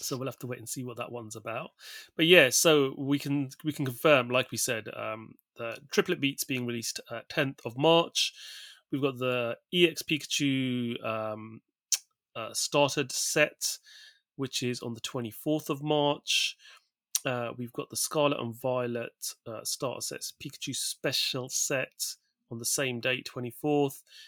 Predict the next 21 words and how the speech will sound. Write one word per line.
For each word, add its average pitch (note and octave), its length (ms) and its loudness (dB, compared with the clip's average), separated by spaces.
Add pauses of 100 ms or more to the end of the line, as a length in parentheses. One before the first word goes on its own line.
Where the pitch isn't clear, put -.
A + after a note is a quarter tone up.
(200)
Pikachu B2 380 -10
deck C#3+ 240 2 (100)
box, - 720 0 (520)
uh, A#2+ 300 -6
Spigarato E3 840 6
Lucario C#3+ 520 6
E C3+ 220 2
X, - 600 -2 (180)
um, B2+ 380 -4
set, - 800 0 (800)
uh, B2+ 400 -4
Fucheko D3+ 1080 -2
and, A#2+ 100 -2
um, A#2 180 -8 (100)
Ampharos D3+ 600 2
check, - 520 0 (220)
uh, A#2+ 200 -6
Quaxley C#3+ 580 -2
and A#2 220 -4
Mimikyu D#3+ 500 2
set, - 460 -2